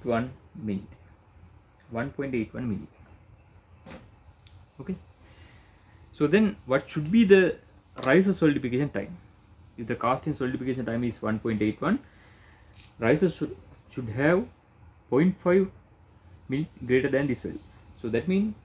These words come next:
total solidification time of the riser should have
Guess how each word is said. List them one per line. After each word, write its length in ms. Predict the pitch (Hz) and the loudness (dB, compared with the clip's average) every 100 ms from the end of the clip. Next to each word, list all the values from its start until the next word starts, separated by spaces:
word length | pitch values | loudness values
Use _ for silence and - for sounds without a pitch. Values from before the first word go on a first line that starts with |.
| - | -10
total 280 | - 143 175 | -4 -2 -4
solidification 640 | 160 117 131 147 151 156 156 | -4 -4 -2 -2 -2 -2 -4
time 220 | - 123 131 | -2 -4 -4
of 80 | |
the 100 | 127 | -4
riser 480 | 113 110 139 156 208 | 0 2 2 0 -2
should 200 | 196 - - - - | -2 -8 -10 -20 -6
have 260 | 131 113 | -2 -2